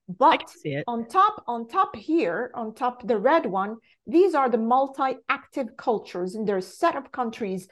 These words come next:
Speaker 1: a lot of them. They're known by their emotional side,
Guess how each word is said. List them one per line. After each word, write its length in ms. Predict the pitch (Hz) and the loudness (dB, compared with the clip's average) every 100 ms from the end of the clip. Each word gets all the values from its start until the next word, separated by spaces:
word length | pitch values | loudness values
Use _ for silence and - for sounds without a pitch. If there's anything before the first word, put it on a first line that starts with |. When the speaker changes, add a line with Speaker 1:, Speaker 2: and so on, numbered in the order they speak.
| - - | -10 0
Speaker 1:
a 100 | 220 | 4
lot 300 | 233 262 254 | 6 6 4
of 160 | 202 | 0
them. 200 | 185 180 - - 196 | -4 -6 -10 -12 0
They're 260 | 320 381 | 2 4
known 480 | 349 349 349 349 359 - _ - | 4 6 6 4 -2 -6 _ -4
by 360 | 240 233 240 | 0 2 2
their 400 | 214 202 196 196 _ _ - | 0 -2 -4 -8 _ _ -8
emotional 920 | 277 254 294 294 - 269 262 254 247 - | -2 2 2 2 -4 -2 0 0 -2 -10
side, 720 | - - 277 269 262 262 226 | -4 0 2 2 -2 -4 -6